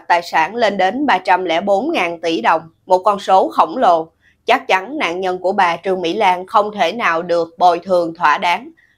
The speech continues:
bởi hơn ai hết, giới đại gia biết rằng dùng tiền chiếm đoạt ấy để chia lại cho các quan chức hoặc để chạy án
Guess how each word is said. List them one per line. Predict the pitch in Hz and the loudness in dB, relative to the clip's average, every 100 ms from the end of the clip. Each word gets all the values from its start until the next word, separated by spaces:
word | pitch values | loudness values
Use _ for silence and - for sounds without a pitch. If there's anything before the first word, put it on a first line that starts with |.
| _ | _
bởi | 180 160 202 220 | 2 2 0 0
hơn | 196 | 0
ai | 185 170 | 0 -4
hết, | 180 202 320 _ _ _ | -2 -4 -4 _ _ _
giới | 190 196 254 247 | 2 4 4 2
đại | 165 160 | 0 0
gia | 185 180 | 0 0
biết | 170 269 - | -2 -4 0
rằng | 185 170 165 _ _ | 0 0 -8 _ _
dùng | 214 214 202 | 2 2 2
tiền | 196 196 | 0 0
chiếm | 214 220 339 | 2 2 4
đoạt | 175 165 | 2 2
ấy | - 190 247 311 | -2 -2 -2 -2
để | 170 165 | -2 0
chia | 214 190 | 2 2
lại | 185 156 165 | 2 0 -2
cho | 180 | -4
các | 220 254 | -2 0
quan | 180 185 | 0 0
chức | 240 320 - _ - | -2 -2 -6 _ 0
hoặc | 202 - 185 | 0 2 -2
để | 165 180 196 | -2 0 0
chạy | 156 165 | 0 2
án | 175 190 285 | 2 2 -2